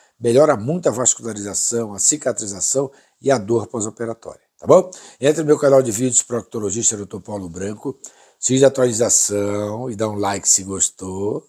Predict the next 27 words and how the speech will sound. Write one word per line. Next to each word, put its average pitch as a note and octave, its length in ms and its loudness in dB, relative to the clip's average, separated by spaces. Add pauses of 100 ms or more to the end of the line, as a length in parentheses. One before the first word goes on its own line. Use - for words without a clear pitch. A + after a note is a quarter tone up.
né? G2+ 240 -6 (280)
Sabe - 180 -2
por - 80 -2
que G3+ 60 2
eu D#3+ 40 8
sigo B2 180 2
de G#2+ 60 -2
atualização? F#2+ 560 -2
Você C#3 160 -2
receber E3 600 4 (520)
sessenta B2+ 640 0
vídeos G2 280 -6
semanais, F#2+ 360 -4
nós D#3+ 140 0
gravamos D#3+ 480 4
no G#2 60 -12
meu G2+ 80 -4
estúdio. - 440 -6 (420)
E - 60 -6
a - 40 -2
postagem A2+ 480 2
diária G2 360 2
de E2 140 -8
um G#2+ 180 -8
a G2 60 -8
três A2+ 320 -4
vídeos C#2 680 -14